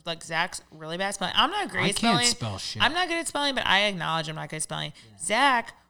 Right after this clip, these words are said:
Speaker 1: will argue to me about spelling things incorrectly. And the best one was one time he Googled a word, didn't look at the results, and turned to me and said, "See, this is how you spell it." And the first link, the first link was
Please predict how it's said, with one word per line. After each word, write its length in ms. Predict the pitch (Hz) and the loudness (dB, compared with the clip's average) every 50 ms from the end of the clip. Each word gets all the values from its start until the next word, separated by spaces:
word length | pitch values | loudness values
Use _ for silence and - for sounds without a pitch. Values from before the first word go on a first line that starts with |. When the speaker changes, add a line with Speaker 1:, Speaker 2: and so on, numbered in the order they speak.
| _ _ | _ _
Speaker 1:
will 520 | - 185 185 185 180 180 180 180 170 - - - _ _ _ _ _ _ _ _ _ _ _ - | -4 0 2 2 2 2 2 0 -2 -4 -8 -20 _ _ _ _ _ _ _ _ _ _ _ 2
argue 540 | - 175 175 196 240 262 277 294 302 302 294 | 6 6 6 6 6 2 -2 -4 -2 -4 -4
to 300 | - - - - 240 233 | -4 -2 -2 -2 -2 -2
me 460 | 214 202 190 185 180 180 175 175 170 _ _ _ _ _ _ _ _ _ _ _ _ _ - | -2 -2 -2 -2 0 -2 -2 -4 -8 _ _ _ _ _ _ _ _ _ _ _ _ _ -4
about 320 | 180 170 196 190 190 190 | -2 2 4 4 4 4
spelling 300 | 190 - 190 180 185 196 | 2 0 0 0 0 0
things 160 | 208 214 190 | 0 -2 -2
incorrectly. 680 | 226 214 196 - 202 180 175 185 - 170 160 160 160 - | -2 -4 -2 0 2 2 2 0 0 -4 -4 -4 -2 0
And 120 | - 185 190 | 0 0 0
the 100 | 196 190 | 0 -2
best 380 | - - 196 202 226 - - | 2 4 4 4 4 4 2
one 240 | 233 214 196 190 185 | 0 0 0 0 0
was 200 | 180 180 180 175 | -2 -4 -4 -2
one 180 | 180 185 185 208 | -2 -2 -2 0
time 320 | - 214 202 190 190 185 | -2 0 0 0 0 -2
he 380 | 180 - 196 185 185 180 175 - - - - _ _ _ - | -4 -4 -2 -2 -2 -2 -4 -8 -16 -20 -20 _ _ _ -6
Googled 360 | - 190 202 202 233 254 254 | -4 -4 -2 0 0 0 0
a 80 | 254 240 | 0 -2
word, 480 | 208 190 175 170 160 160 160 160 160 156 - _ _ _ _ _ _ - | -2 -2 0 0 0 -2 -4 -4 -6 -8 -16 _ _ _ _ _ _ -4
didn't 280 | 190 220 277 330 349 | 0 2 2 2 2
look 120 | 349 339 320 | 2 -2 -2
at 60 | - | -4
the 100 | 277 254 | -4 -4
results, 500 | 240 233 175 202 202 202 196 190 - - _ | -2 -2 0 2 4 4 4 2 0 -4 _
and 240 | - 180 180 180 180 | -4 -2 -2 -2 -4
turned 280 | - - 202 190 202 208 | -4 -4 -2 -4 -4 -4
to 60 | 202 | -2
me 140 | 196 185 180 | -2 -2 -2
and 120 | 180 180 | -2 -4
said, 220 | - 175 170 170 - | -2 -2 -2 -2 -2
"See, 260 | - - 202 190 190 | -2 -2 0 -2 -2
this 240 | 170 165 175 170 - | -2 -2 -4 -4 -4
is 100 | 226 214 | -4 -4
how 80 | 254 | -4
you 160 | 233 233 233 | -4 -2 -2
spell 300 | 208 - - 202 185 170 | -4 -4 -2 0 0 0
it." 80 | 165 - - | 0 0 -2
And 140 | 170 185 190 | -2 -2 -2
the 80 | 196 | -4
first 680 | 190 - - - 190 190 202 254 320 311 - - - - - _ _ _ - | -6 -8 -6 -2 0 2 2 2 2 2 0 -2 -2 -6 -10 _ _ _ -6
link, 340 | 180 185 175 147 - - - - | -2 -2 -2 -2 -2 -8 -14 -8
the 240 | 175 185 240 302 349 - - | 2 6 8 8 8 6 6
first 380 | - 277 294 302 320 - - - | 6 6 6 6 2 0 -2 0
link 260 | 214 208 208 196 - | 0 0 0 0 0
was 360 | 185 180 175 170 170 165 - | 2 2 2 2 0 -2 -4